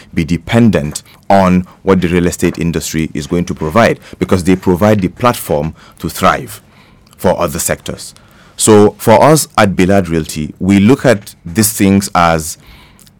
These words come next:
the best way to achieve effectiveness and growth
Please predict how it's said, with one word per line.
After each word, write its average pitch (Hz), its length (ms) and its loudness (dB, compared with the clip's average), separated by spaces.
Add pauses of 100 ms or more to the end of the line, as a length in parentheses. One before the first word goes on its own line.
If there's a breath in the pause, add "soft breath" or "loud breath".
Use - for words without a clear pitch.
(120)
the 87 200 0
best - 380 0
way 110 280 2
to 110 180 -6
achieve 90 800 -2 (540 soft breath)
effectiveness 80 960 -6
and 80 320 -4
growth 87 420 -2